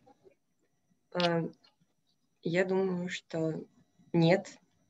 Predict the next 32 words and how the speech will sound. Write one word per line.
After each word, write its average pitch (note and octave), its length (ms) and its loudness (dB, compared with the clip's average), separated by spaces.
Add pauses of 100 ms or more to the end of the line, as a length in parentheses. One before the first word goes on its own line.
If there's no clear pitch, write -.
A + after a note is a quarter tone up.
(680)
не D#3+ 120 4
стоит, F3 540 4
потому D#3 360 0
что D#3 580 2
время, E3+ 580 8
которое D#3+ 400 6
я D#3 240 6
потрачу D#3+ 580 4
на D#3 200 8
дочитывание D#3+ 920 2 (560)
книги, F3 440 6
которая D#3+ 400 6
мне D#3+ 520 6 (320)
ничем, E3+ 480 2
ко-, F3 160 4
которая F#3 420 4
мне F3+ 140 6
не F3+ 120 6
нравится, G#3 480 4
я D#3 120 4
могу E3+ 180 0
потратить E3 680 -2
на D3+ 320 2 (300)
чтение F#3 480 4
книги, G3+ 300 4
которая E3 380 2
мне D#3 280 4
нравится, D#3+ 520 4
которая E3 320 0
мне D3+ 320 2
полезна, C#3 460 -2
например. - 440 -6